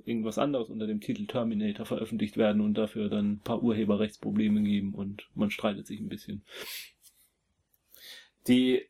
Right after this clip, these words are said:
Speaker 2: meiner Meinung nach beste Nachricht hat Image Comics gebracht. Sie lassen es nämlich jetzt ab sofort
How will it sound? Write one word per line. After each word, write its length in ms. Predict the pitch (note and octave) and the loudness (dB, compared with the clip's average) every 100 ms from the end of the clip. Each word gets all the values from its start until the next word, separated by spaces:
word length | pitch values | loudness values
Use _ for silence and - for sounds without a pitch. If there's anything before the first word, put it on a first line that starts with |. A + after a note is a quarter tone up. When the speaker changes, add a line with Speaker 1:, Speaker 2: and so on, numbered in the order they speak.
| _ | _
Speaker 2:
meiner 300 | B2 C3 D#3+ | 4 6 6
Meinung 320 | D3 C#3+ C#3+ | 4 2 2
nach 160 | C3+ A2+ | -4 0
beste 340 | A2 A#2 - | 2 2 0
Nachricht 380 | E3+ E3+ - - | -4 -8 -8 -8
hat 160 | - - | -8 0
Image 280 | B2 B2 - | 0 0 0
Comics 360 | F3 E3 F3 | 2 2 -2
gebracht. 560 | - F3+ F3+ G#3+ - - | -4 -2 -2 -2 -4 -6
Sie 180 | - C3 | -4 2
lassen 260 | C3+ - B2 | 4 4 0
es 120 | A#2+ | 0
nämlich 320 | B2+ B2+ B2 | 2 2 2
jetzt 400 | A#2 A#2 - - | 4 4 2 2
ab 120 | A2 | 2
sofort 560 | - - - G#2+ G#2 | 2 -2 2 4 4